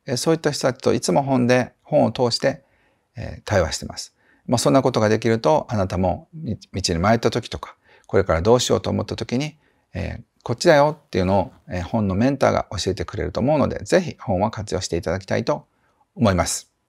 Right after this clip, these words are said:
えー、YouTubeをね、えー、ご覧になっている皆さんは、どちらかというと動画派かもしれませんが、えー、逆にね、本の良さっていうのも再発見してくださってるみたいなので、えー、僕のYouTubeを通してまた本を読んでみようと思っていただけたら、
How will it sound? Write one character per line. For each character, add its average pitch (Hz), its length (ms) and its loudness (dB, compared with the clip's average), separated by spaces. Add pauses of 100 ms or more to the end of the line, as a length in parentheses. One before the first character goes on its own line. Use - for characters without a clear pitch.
(360)
え 110 80 6
ー、 131 120 8
YouTube 147 260 4
を 90 100 4
ね、 113 340 0
え 92 300 -2
ー、 - 20 -4
ご 90 80 0
覧 92 120 2
に - 20 0
な 95 80 0
っ - 20 -10
て - 120 -8
い - 20 -4
る 85 40 -4
皆 87 160 -2
さ - 180 -6
ん 71 40 -6
は、 69 280 -4
ど 123 120 -4
ち 139 100 -2
ら 147 100 6
か 135 120 4
と 113 80 2
い 107 60 6
う 104 40 2
と 110 220 6
動 98 220 4
画 95 80 0
派 98 180 0
か - 140 -4
も 139 100 0
し - 80 -6
れ 139 60 2
ま 127 100 0
せ 123 140 0
ん 120 40 4
が、 - 200 2 (440)
え - 60 -4
ー、 123 80 -6 (100)
逆 175 260 6
に 156 60 2
ね、 151 60 2
本 156 300 0
の 131 80 6
良 117 80 4
さ 104 140 2
っ 95 40 -6
て 95 120 -8
い - 20 -4
う - 20 -4
の 85 60 -4
も 92 280 0
再 98 220 -4
発 98 260 -4
見 80 120 -6
し - 60 -8
て 92 120 0
く - 140 -14
だ 117 120 2
さ 110 100 0
っ 107 40 2
て - 100 -4
る 104 60 2
み 113 100 2
た 110 120 0
い 92 40 0
な 90 100 -2
の 87 120 -4
で、 123 220 0 (400)
え 107 60 2
ー、 - 20 2
僕 107 180 4
の 110 260 2
YouTube 113 300 0
を 98 100 2
通 165 240 2
し - 40 -10
て - 100 -2
ま 92 160 -4
た 95 80 -6
本 95 200 -2
を - 20 -2
読 98 160 -2
ん - 20 0
で 107 100 0
み 104 60 -2
よ 98 60 0
う 98 40 -4
と 104 100 -8
思 110 120 -4
っ - 20 -12
て - 120 -4
い 127 40 -4
た 139 100 -2
だ 156 40 -2
け 180 140 -2
た 202 80 0
ら、 190 160 -2